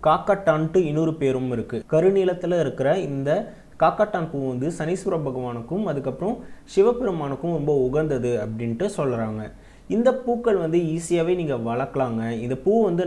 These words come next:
நிறைய பேர் பூச்செடின்னு மட்டும் நினைச்சிட்டு இருக்காங்க. கண்டிப்பா இல்ல,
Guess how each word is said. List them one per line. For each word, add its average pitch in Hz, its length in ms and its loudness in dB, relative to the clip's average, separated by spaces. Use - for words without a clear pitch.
நிறைய 135 260 -2
பேர் 165 240 -2
பூச்செடின்னு 185 460 0
மட்டும் 139 240 -4
நினைச்சிட்டு 131 340 -4
இருக்காங்க. 117 320 -4
கண்டிப்பா 170 340 0
இல்ல, 127 200 -2